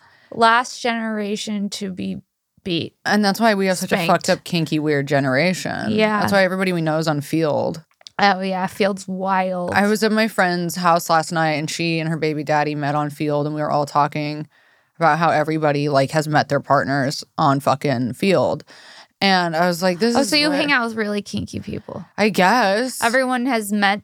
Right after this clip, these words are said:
Speaker 1: their partners on Field?
Speaker 2: Yeah. I'm like, "What the hell?" And then I tried to get on it the other day, and I was like, "I'm not kinky," but I was like, "Guess I'll see what's out there." Then don't, don't wanna see what's out there. Got off.
Speaker 1: No, I've met some weirdos on Field.
Speaker 2: Have you?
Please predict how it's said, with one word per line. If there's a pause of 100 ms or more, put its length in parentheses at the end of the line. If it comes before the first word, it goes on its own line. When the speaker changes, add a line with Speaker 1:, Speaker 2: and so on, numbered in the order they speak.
Speaker 1:
their
partners
on
Field?
Speaker 2:
Yeah. (240)
I'm
like,
"What
the
hell?"
And
then
I
tried
to
get
on
it
the
other
day,
and
I
was
like, (460)
"I'm
not
kinky,"
but
I
was
like,
"Guess
I'll
see
what's
out
there." (460)
Then
don't,
don't
wanna
see
what's
out
there.
Got
off. (340)
Speaker 1:
No,
I've
met
some
weirdos
on
Field.
Speaker 2:
Have
you?